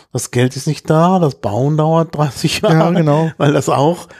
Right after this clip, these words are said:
Speaker 1: <clears throat> durch die vielen Auflagen und so alles sich in die Länge gezogen hat. Ja, ja, ja.
Speaker 2: Investitionsstau, ne? Das
Speaker 1: Ja.
Speaker 2: haben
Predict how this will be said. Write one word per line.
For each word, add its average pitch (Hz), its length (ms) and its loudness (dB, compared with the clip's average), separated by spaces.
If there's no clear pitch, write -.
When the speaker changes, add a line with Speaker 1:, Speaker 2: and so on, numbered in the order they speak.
Speaker 1:
<clears throat> - 680 -2
durch 147 180 -2
die 139 320 0
vielen 147 320 0
Auflagen 156 760 2
und 151 120 -2
so 156 220 -4
alles 143 480 -6
sich 156 260 -8
in 139 80 -4
die 151 80 2
Länge 151 280 4
gezogen 160 580 2
hat. 170 200 -2
Ja, 151 220 2
ja, 135 240 -2
ja. 139 180 0
Speaker 2:
Investitionsstau, 143 800 -6
ne? 147 280 -6
Das 139 100 -10
Speaker 1:
Ja. 147 80 0
Speaker 2:
haben 151 60 2